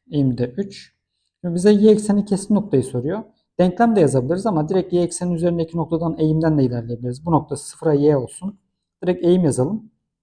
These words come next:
Neydi eğim? İkiye yirmi bir altına yazdım. Direkt y'ler farkı bölü x'ler farkı yapıyorum. Eğimi buluyorum. Yani y eksi yirmi bir bölü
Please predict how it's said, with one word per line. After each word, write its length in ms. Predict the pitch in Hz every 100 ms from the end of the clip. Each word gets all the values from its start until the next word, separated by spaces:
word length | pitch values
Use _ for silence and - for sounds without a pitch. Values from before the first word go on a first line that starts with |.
| -
Neydi 220 | 180 147
eğim? 500 | 143 135 214 190 - _
İkiye 280 | - - 160
yirmi 200 | 156 156
bir 80 | 156
altına 340 | 147 147 156
yazdım. 500 | 156 156 123 156 208 - _ _
Direkt 220 | 156 156
y'ler 340 | 156 151 160 160
farkı 280 | 135 - 123
bölü 240 | 160 190
x'ler 300 | 135 - 151
farkı 340 | - 127 - 123
yapıyorum. 420 | - 117 165 226 - _ _ _ _ -
Eğimi 320 | 143 139 175
buluyorum. 420 | 156 131 113 110 - _ _ _ -
Yani 220 | 135 139
y 120 | 151
eksi 260 | 143 143 139
yirmi 220 | 143 139
bir 160 | 151 127
bölü 380 | 117 156 185